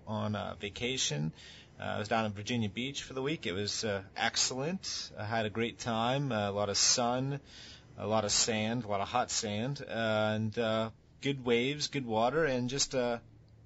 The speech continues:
relaxing time. So, uh, we have some feedback, which we'll get to towards the end of the podcast. And it mostly has to do with the episode that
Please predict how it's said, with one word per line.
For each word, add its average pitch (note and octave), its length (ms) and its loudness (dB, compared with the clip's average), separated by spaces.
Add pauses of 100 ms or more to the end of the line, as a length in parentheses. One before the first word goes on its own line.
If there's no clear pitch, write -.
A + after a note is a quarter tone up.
(460)
relaxing D#3+ 520 6
time. C#3 340 2 (840)
So, B2+ 760 6 (420)
uh, C3+ 160 2
we D3 80 4
have F3+ 160 6
some E3 160 2
feedback, C#3 760 4 (140)
which C3+ 240 -2
we'll A#2+ 80 -6
get C#3+ 200 -4
to B2+ 200 -4
towards C3 320 0
the A#2 80 0
end C3 100 2
of C3 60 -2
the A2 80 -2
podcast. G#2+ 720 0 (640)
And B2 640 4
it C3+ 240 4
mostly D3 440 2
has C#3+ 420 6
to D3+ 100 -4
do C#3 260 -2
with C#3+ 320 -2
the C#3 100 2
episode C3+ 480 2
that C3 140 2